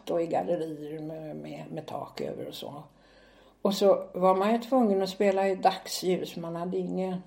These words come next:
det var väl för farligt att, att använda, eh,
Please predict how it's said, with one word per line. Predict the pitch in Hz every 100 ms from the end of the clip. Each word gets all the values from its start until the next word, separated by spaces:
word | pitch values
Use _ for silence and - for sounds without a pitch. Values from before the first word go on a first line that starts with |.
| -
det | - 202
var | 196 196
väl | 202
för | 196 - - 196
farligt | 185 202 185 196 233 -
att, | 156 160 -
att | 165 160 151 139
använda, | 147 147 139 139 139
eh, | 147 147 147 -